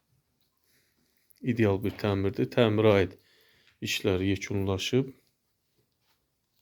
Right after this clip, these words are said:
Təmirə ehtiyacı yoxdur, giriyaşa bir evdir. Salonumuz kifayət qədər böyükdür. Evdə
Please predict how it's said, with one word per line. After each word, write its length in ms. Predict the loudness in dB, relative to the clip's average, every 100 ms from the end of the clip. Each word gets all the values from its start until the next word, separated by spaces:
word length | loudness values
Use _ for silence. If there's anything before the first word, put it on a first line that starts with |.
| _ _ _ _ -2
Təmirə 380 | 0 2 2 2
ehtiyacı 380 | 0 -2 0 -2
yoxdur, 260 | -4 -10
giriyaşa 560 | -6 -2 0 -2 -2 -6 -4
bir 80 |
evdir. 460 | -2 -2 -4 -6 -8 -14 _ _ _ _ _ _ _ _ _ _ _ _ _ _ _ _ _ _ _ _ _ _ _ _ _ _ _ _ _ _ _
Salonumuz 640 | -12 -6 -4 -4 -4 -8 -10
kifayət 380 | -10 -6 -8 -8
qədər 240 | -8 -6 -6
böyükdür. 560 | -4 -4 -4 -6 -8 -8 _ _ _ _ _ _ _ _ _ _ -6
Evdə 300 | -4 -4